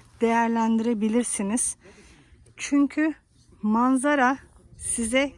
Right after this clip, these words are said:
gösteremiyorum ama mükemmel ötesi bir manzarası var. Alabildiğine yeşil, alabildiğine arka taraf maviyi görüyorsunuz. Şu anda hava dediğim gibi puslu ama açık olmuş olsaydı, bakın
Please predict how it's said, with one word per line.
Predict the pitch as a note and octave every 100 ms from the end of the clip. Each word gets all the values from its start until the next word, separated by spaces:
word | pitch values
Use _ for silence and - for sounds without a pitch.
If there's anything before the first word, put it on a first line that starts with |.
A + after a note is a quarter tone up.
| -
gösteremiyorum | A3+ - - G#3+ B3 C4+ G3+ A3 C#4+ - - - -
ama | B3 C4+ D4+ D#4 - -
mükemmel | B3 - C#4+ C4+ C4+ A#3+
ötesi | F#3 F3+ - E3+
bir | E3+
manzarası | E3+ G#3+ B3 B3+ B3+ - B3+
var. | B3+ - - - - -
Alabildiğine | D4+ C#4+ B3+ G#3+ G3 F#3+ F3
yeşil, | F#3+ B3 - C#4+ C4+ - - - - -
alabildiğine | B3+ C4+ C4+ A#3+ A3 G#3 G#3+
arka | A#3+ A#3 C4+
taraf | - A#3 C4+ - - - - - -
maviyi | A#3 A#3 A3+ A3 G#3+
görüyorsunuz. | F#3 F3 F3+ E3+ - A3 C#4 - - - -
Şu | - D4+
anda | D4 C#4 C#4
hava | C#4+ D4 C#4+
dediğim | C4+ C#4+ C#4+
gibi | C4+ B3
puslu | - - C#4+ - A#3+ B3 - - -
ama | A#3+ A#3+ A3+
açık | B3+ - C4+
olmuş | C4+ A#3+ G#3+ A#3+
olsaydı, | A#3 A3+ C#4+ C#4 G#3+ G3+ B3+ - - - -
bakın | A#3 - - - -